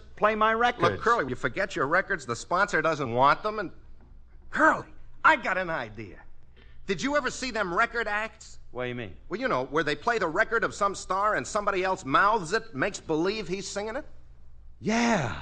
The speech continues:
Speaker 1: You mean for the audition today, we play one of my records off stage and Julius makes believe he's singing it on stage, and I tell the sponsor that the kid sings it just like me, and I didn't leave out anything, did I?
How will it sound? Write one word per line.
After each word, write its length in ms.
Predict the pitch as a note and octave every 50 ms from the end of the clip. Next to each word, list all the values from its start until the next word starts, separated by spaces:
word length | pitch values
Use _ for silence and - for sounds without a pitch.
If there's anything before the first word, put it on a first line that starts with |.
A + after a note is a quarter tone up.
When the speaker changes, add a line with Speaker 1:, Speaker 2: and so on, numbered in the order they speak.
| C2+ - - - - - - - - - - - - - - - -
Speaker 1:
You 140 | D#3+ A#3
mean 160 | G#3+ G#3 F3+ D3+
for 120 | - D#3+
the 120 | D3 D#3+ F3+
audition 440 | G3 G#3+ F#3+ F3+ G#3 - - E3 D3
today, 360 | D3+ D#3 D3+ E3+ D3 C#3+ D3+
we 140 | C#3+ D3 C#3
play 220 | - - F3+ F3
one 160 | D#3 E3+ F3+
of 60 | F3
my 140 | E3 E3+ E3
records 400 | E3 D3 E3+ E3 - D#3 C3+ -
off 200 | E3 F3 F3+ -
stage 340 | - - D3 C#3+ D#3 D#3 C#3
and 100 | C#3+ B2+
Julius 400 | G#2+ D3 F3 F#3+ F#3 F3 - -
makes 180 | E3 E3 - -
believe 280 | - D#3 D3+ F3 E3+
he's 180 | D#3 E3 D#3 -
singing 240 | - F3 E3+ D#3 C#3+
it 100 | C#3+ C#3 -
on 240 | F#3+ A3 A3 G3 D#3+
stage, 400 | - - - B2+ C#3 E3+ D3 A#2
and 80 | C3 C#3+
I 100 | D#3+ F3+
tell 240 | - - F#3 F#3 F3
the 80 | E3
sponsor 360 | - - - F3+ F3+ F3 - F3
that 160 | D3+ D#3+ D#3
the 60 | -
kid 260 | D3+ - F3 F#3 E3 -
sings 280 | - F3+ F3+ E3 -
it 120 | D#3 C#3 A#2+
just 280 | F3+ G3 G3 - -
like 280 | F3 E3+ F3 E3+ - D3
me, 240 | D#3+ E3+ F#3 G3 F#3
and 140 | D#3 C3 G#2+ - - - - - - - - - - - - - - - - - - - - - - - -
I 80 | C3
didn't 180 | B2 C3 B2 B2+
leave 180 | C3 C#3 A#2+ B2+
out 160 | B2+ A2 F2+
anything, 360 | E2+ E2 E2 E2+ F#2+ F#2 F#2
did 100 | F2+ G#2 G#2+
I? 160 | A2+ B2+ B2